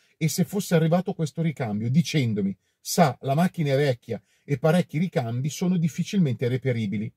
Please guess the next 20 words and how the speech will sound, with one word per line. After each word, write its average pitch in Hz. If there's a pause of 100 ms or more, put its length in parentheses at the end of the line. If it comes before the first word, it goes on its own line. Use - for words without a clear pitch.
(480)
Comunque 170
mi 147
viene 156
anche 147
detto 185
di 143
sollecitare 165
personalmente 185
la 170
Fiat 117
riguardo 147
il 143
mio 131
problema. 95 (420)
Oggi 190
è -
il 160
ventinove 165
di 147
ottobre 110